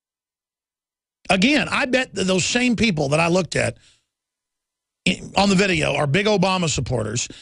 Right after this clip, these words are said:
and I bet they're for open borders. There it is. They just pulled up an article about Austin. Code compliance tracks down on short-term rentals. Austin, Texas.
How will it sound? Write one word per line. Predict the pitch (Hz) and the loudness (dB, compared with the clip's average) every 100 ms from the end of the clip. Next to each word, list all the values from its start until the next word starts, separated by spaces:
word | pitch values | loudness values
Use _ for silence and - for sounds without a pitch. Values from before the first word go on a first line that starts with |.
| - | -2
and | 160 | 2
I | 196 | 2
bet | 190 151 233 | 2 2 0
they're | 180 175 | -2 -2
for | 127 170 | 2 0
open | 175 160 | 2 2
borders. | 156 165 104 - - - _ _ _ _ _ _ _ _ _ _ | 2 2 -2 -6 -8 -12 _ _ _ _ _ _ _ _ _ _
There | 156 190 | 0 2
it | 214 | 2
is. | 240 165 113 | 0 -2 -2
They | 151 | -2
just | 165 | -2
pulled | 180 175 | 0 0
up | |
an | 165 | 0
article | 175 180 175 | -2 0 0
about | 170 | 0
Austin. | 175 196 - 117 92 - _ _ | 0 -2 -4 -8 -12 -18 _ _
Code | - 262 294 | 2 2 2
compliance | 196 165 156 156 185 214 - | 0 0 0 0 0 -4 -10
tracks | - 214 226 - | -2 0 0 -2
down | 190 196 233 | 0 2 2
on | 175 156 | 0 -2
short-term | - 220 226 190 226 214 | 0 0 0 0 2 2
rentals. | 240 185 117 - - - _ | 2 2 0 -4 -10 -20 _
Austin, | 170 202 - 220 214 | 0 0 0 0 2
Texas. | 233 226 - 123 - | 2 0 -2 -2 -4